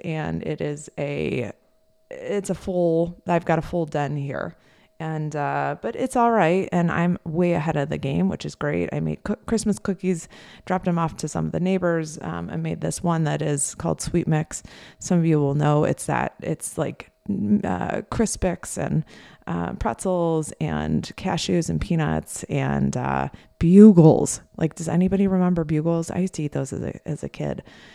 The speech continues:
Um, but it's this, it's this, um, mix, and then there's, you make a sauce out of, it's terrible. I, I know it's terrible, but it's corn syrup. I make it once a year, whatever.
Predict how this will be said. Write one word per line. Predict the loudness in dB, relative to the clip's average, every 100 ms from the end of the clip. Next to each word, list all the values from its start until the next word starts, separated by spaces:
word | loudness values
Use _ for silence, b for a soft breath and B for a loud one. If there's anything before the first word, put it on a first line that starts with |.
| B -8
Um, | -4 -2 -4 -10 -14 _ _ _ _ _ -4
but | 0
it's | 0 0
this, | -2 0 -2 -2
it's | -2 -2 -2
this, | -2 0 -2 -6
um, | -4 -4 -4 -4 2
mix, | 4 2 0 -2
and | 0
then | 0 0
there's, | -2 -4 -4
you | -2
make | 0
a | 0 -4
sauce | -4 -2 -2 -2 -2
out | -2
of, | -2 -6 B B B B B
it's | -2 -2 -2
terrible. | -4 -2 0 0 0 0
I, | 0 -2 -2
I | -4 -2
know | -2 0
it's | -2 -2
terrible, | -4 -4 -4 -2
but | 0
it's | -2
corn | 0 2 2
syrup. | 2 0
I | 2
make | 2 2
it | -2
once | -4 -6
a | -6
year, | -6
whatever. | -4 -6 -6 -8